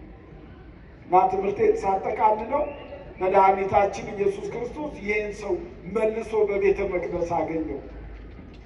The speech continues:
በቤተ መቅደስ አገኘውና ያንን ሰው አንድ ጥያቄ ጠየቀው።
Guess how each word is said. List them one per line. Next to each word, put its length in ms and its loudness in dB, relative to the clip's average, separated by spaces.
በቤተ 440 4
መቅደስ 420 4
አገኘውና 640 4
ያንን 440 4
ሰው 200 -2
አንድ 300 2
ጥያቄ 480 4
ጠየቀው። 520 -6